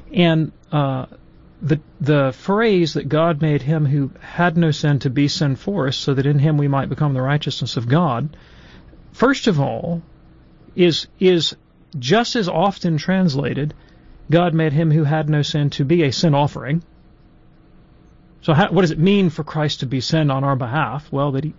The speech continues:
that he, he, he offered his life for sin in the manner of a sin offering. The text doesn't say that God imputed the sins of the world to Christ. And it's, it's, it's, it's doing a lot of assuming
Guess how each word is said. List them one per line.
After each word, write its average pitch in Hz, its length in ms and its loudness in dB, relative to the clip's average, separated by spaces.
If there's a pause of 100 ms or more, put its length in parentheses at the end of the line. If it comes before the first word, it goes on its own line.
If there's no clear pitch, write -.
that 107 260 0
he, 151 200 0
he, 170 340 0
he 175 160 2
offered 175 420 0
his 147 220 0
life 156 460 0
for 147 280 -2
sin 147 380 0
in 151 120 2
the 147 60 2
manner 147 380 2
of 147 100 0
a 135 40 0
sin 175 260 0
offering. 180 480 -4 (1000)
The 160 100 2
text 269 360 0
doesn't 175 380 2
say 160 380 -2
that 147 240 -4
God 151 260 2
imputed 151 800 0
the 147 80 0
sins 143 280 -2
of 123 100 -4
the 139 80 -4
world 131 240 0
to 131 80 -2
Christ. 170 500 -2 (1200)
And 156 220 4
it's, - 380 -4
it's, - 360 -2 (160)
it's, - 240 -4 (220)
it's - 180 -4
doing 190 420 2
a 156 120 -4
lot 190 800 0
of 175 220 -2
assuming 165 760 0